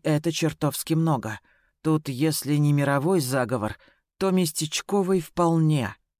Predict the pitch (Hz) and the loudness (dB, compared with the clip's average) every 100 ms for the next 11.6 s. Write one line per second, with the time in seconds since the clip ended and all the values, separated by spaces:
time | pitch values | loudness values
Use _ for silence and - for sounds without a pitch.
0 | _ - 165 151 147 139 147 147 139 143 | _ -4 -2 2 0 0 0 2 2 -2
1 | - 143 - 143 131 123 - 156 151 - | -2 -2 -2 -2 -2 -4 -2 -2 -2 -4
2 | 151 147 139 160 165 185 147 101 113 - | -2 -2 0 -2 0 0 -2 -6 -10 -16
3 | _ _ - 139 131 110 - 127 131 135 | _ _ -6 -2 -2 -2 -4 -2 0 0
4 | - - 196 - - _ _ _ _ _ | -2 -6 -6 -10 -20 _ _ _ _ _
5 | _ - 127 127 151 170 185 160 _ _ | _ -14 -10 -2 2 2 2 -2 _ _
6 | _ _ _ _ - 208 185 160 185 160 | _ _ _ _ -8 -2 -2 0 -2 0
7 | 160 156 160 151 120 101 - - - - | 0 2 2 2 0 -6 -8 -10 -12 -20
8 | _ _ _ 170 147 143 - 143 135 127 | _ _ _ 0 0 0 -2 0 0 -2
9 | - 156 - 147 156 196 202 190 104 - | -2 -2 -2 -4 -2 -2 -2 -2 -4 -12
10 | - _ _ - - 240 202 190 190 190 | -20 _ _ -6 -2 0 0 0 0 0
11 | 180 175 196 - - - | -2 -2 -4 -4 -6 -8